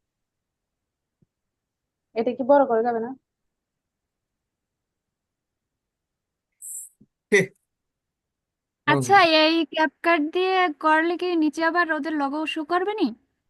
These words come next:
Speaker 2: আমি যে লিংক দিচ্ছি আপনাদেরকে, ওখান থেকে ডাউনলোড করলে ইনশাআল্লাহ শো করবে না। তারপর যদি শো করে, তাহলে ল্যাপটপ ছুঁড়ে মেলা মারবেন, আর শো করবে না ইনশাআল্লাহ। এই
Speaker 1: আচ্ছা,
Speaker 2: বিশ্বাস
Speaker 1: ভাই,
Speaker 2: আছে।
Speaker 1: আপনি কি ক্যাপকাটটা দিয়ে দিছেন আমাদেরকে, নাকি দিবেন?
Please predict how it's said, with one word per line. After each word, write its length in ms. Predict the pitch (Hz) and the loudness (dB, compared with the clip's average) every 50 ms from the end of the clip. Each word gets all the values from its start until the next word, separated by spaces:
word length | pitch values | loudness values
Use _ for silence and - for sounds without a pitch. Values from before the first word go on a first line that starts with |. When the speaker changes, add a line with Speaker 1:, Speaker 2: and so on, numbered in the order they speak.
| _ _ _ _ _ _ _ _ _ _ _ _ _ _ _ _ _ _ _ _ _ - | _ _ _ _ _ _ _ _ _ _ _ _ _ _ _ _ _ _ _ _ _ -2
Speaker 2:
আমি 240 | 147 165 170 190 208 | 0 2 2 2 2
যে 100 | 208 240 240 | 4 4 4
লিংক 220 | 233 214 220 226 220 208 | 4 2 0 0 0 -2
দিচ্ছি 240 | 233 214 - - 254 | -4 -4 -2 0 0
আপনাদেরকে, 380 | 233 226 226 226 233 233 233 233 | 0 0 0 -2 -2 0 0 0
ওখান 160 | 220 214 220 220 | 0 0 0 -2
থেকে 160 | 233 233 233 | -2 0 0
ডাউনলোড 260 | 214 208 202 208 208 | 2 2 0 0 -4
করলে 180 | - 214 208 233 | -6 -6 -4 -4
ইনশাআল্লাহ 340 | 220 196 - 214 202 214 202 | -4 -2 -2 -2 -2 -2 -2
শো 100 | - 190 | -4 -6
করবে 260 | 190 196 196 190 170 | -4 -2 -2 -2 0
না। 100 | 151 143 135 | 0 0 0
তারপর 260 | 127 160 160 165 190 190 | 0 -2 -2 -2 -4 -8
যদি 140 | 214 226 214 | -6 -8 -6
শো 160 | - 214 208 208 | -2 -2 -2 2
করে, 220 | - 208 208 226 | 4 4 4 4
তাহলে 240 | 226 220 196 196 202 202 | 4 2 0 0 0 0
ল্যাপটপ 240 | 185 170 185 196 | 0 -2 -2 -4
ছুঁড়ে 200 | 180 - 214 202 | -6 -4 -2 0
মেলা 140 | 185 170 165 | 0 0 2
মারবেন, 200 | 160 151 147 143 | 0 0 -2 -4
আর 80 | 147 143 | -6 -6
শো 140 | - - 156 | -8 -10 -8
করবে 200 | 143 156 147 143 | -8 -6 -4 -4
না 80 | 139 131 | -4 -4
ইনশাআল্লাহ। 580 | 127 123 - 131 120 110 107 120 127 127 127 - - - - _ _ _ _ _ - _ _ - | -6 -6 -8 -8 -8 -6 -2 2 4 4 4 2 0 -4 -16 _ _ _ _ _ -20 _ _ -4
এই 100 | 277 285 | -2 0
Speaker 1:
আচ্ছা, 80 | 254 349 | 2 4
Speaker 2:
বিশ্বাস 140 | 302 262 262 | 4 4 2
Speaker 1:
ভাই, 120 | 302 339 | 2 2
Speaker 2:
আছে। 80 | 311 262 | 2 2
Speaker 1:
আপনি 180 | 262 254 302 302 277 | 2 0 -2 -2 -2
কি 80 | 302 277 | -2 0
ক্যাপকাটটা 440 | - 262 240 254 - 254 262 294 | 2 0 2 0 -2 0 2 2
দিয়ে 160 | 285 294 302 233 | 2 2 2 0
দিছেন 240 | 233 226 - 277 | -2 -2 0 2
আমাদেরকে, 440 | 285 285 285 277 294 285 285 - 320 294 220 208 196 - _ _ _ _ _ _ _ _ _ - | 2 4 4 2 2 0 -2 -4 -4 -2 -4 -4 -6 -12 _ _ _ _ _ _ _ _ _ -4
নাকি 200 | 233 233 233 240 | -4 -4 -2 -2
দিবেন? 260 | 208 220 190 185 180 | -2 -2 -2 -4 -6